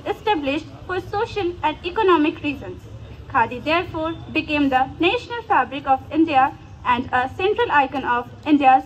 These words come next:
freedom struggle. Almost every state in India produces khadi fabric with slightly different variations in weaving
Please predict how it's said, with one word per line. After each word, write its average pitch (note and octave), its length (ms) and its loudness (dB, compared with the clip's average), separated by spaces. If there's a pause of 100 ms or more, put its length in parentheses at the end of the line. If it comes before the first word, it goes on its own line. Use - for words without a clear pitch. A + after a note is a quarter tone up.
freedom A#3+ 340 -4
struggle. F#3+ 400 -12 (580)
Almost G4 520 4 (160)
every F#4 340 -2
state E4 380 -4
in D4+ 160 0
India C4+ 420 2 (100)
produces F#4 500 -4
khadi C4+ 400 -2
fabric C4 360 0 (200)
with C4+ 140 -2 (120)
slightly G4 420 2
different D4 380 -2
variations D4 640 -4 (220)
in C4+ 260 -8
weaving F4 320 0